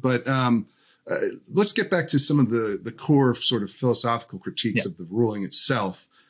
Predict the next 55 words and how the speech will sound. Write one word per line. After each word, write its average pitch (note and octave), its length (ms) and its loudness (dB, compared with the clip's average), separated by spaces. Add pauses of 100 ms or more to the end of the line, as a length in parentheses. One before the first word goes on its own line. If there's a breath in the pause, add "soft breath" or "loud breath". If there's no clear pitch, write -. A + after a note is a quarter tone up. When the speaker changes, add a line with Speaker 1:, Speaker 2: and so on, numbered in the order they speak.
(140 soft breath)
Speaker 1:
'cause, G2 180 0
you A2+ 100 0
know, F#2+ 80 -2
there's G#2 220 -6
the G2 60 -10
practical B2 540 -2
aspect G2+ 520 -6
of F#2 140 -4 (180)
it's - 220 -4
been, G2 420 -2 (540 soft breath)
uh, C#2 220 -2
there's A2+ 160 0
been C3 120 2
a G#2 40 0
bit F#2+ 120 -2
of F#2 80 -10
a F#2 40 -8
mess A2+ 440 0
in G#2 160 -4
the G2 60 -4
lower G#2 260 0
courts - 440 -4
on F2+ 200 -6 (400 loud breath)
how A2 180 -2
to G2 100 -2
apply G2+ 400 -6
Bruen, F#2+ 480 -8
and, F2 180 -14 (460 soft breath)
you G2+ 160 2
know, F2 180 -4
you, G#2+ 160 -8
you A#2+ 200 2
can A#2 180 -2
certainly, G2 680 -2
uh, D#2+ 60 -18 (180)
there's A2+ 260 0
a - 20 -2
lot A#2 240 0
of, G2+ 140 -6
probably G#2+ 300 -2
a G2 40 -8
lot G2 160 -8
of F#2+ 60 -14
things F#2+ 180 -8
that F#2 100 -10
go F#2+ 160 -6
into F#2 160 -8
that, F2+ 220 -12
whether F2+ 180 -14
it's - 140 -6
genuine G2+ 400 -2
misunderstandings F#2+ 840 -6
between F#2 360 -10
courts - 560 0
on F#2 360 -6